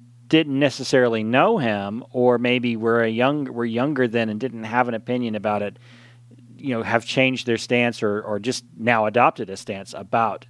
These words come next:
the situation. So, but I encourage everybody to watch that. But, you know, maybe there was, there was certainly,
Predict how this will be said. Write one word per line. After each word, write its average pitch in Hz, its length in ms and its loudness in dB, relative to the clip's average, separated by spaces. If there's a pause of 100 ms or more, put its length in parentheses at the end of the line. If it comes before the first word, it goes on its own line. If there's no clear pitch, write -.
the 117 80 -12
situation. 92 680 -12
So, 117 340 -2 (1700)
but 147 120 8
I 160 60 8
encourage 175 320 4
everybody 147 240 6
to 127 80 2
watch 131 340 4
that. 110 240 -2
But, 147 180 2 (280)
you 156 100 2
know, 160 100 8
maybe 185 280 4
there 185 180 6
was, 170 220 0
there 143 160 4
was 143 120 0
certainly, 170 640 0